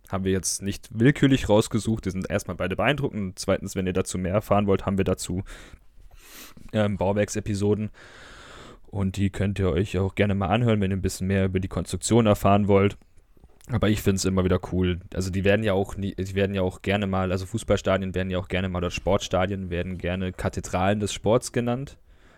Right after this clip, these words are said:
Was ja auch ziemlich gut passt, finde ich, weil damals, als es noch die große Zeit der BaumeisterInnen war, da hat man halt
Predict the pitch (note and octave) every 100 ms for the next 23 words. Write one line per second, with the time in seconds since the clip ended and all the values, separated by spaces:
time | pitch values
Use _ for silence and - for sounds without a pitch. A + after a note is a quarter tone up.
0 | - F#2+ - F#2 F#2+ - A2+ G#2+ - G2
1 | - B2+ - - C#3 C3+ C3 G2+ F#2 G2
2 | G2 G2 - - F2+ F#2+ F#2+ - F#2 F#2
3 | F#2+ F#2+ F#2+ G2+ - F#2+ - F#2 D#2 G2
4 | G#2 G#2 G#2+ E2+ G#2+ G#2 G2 G#2 G2 F#2+
5 | F#2+ F#2+ G2 F#2 F2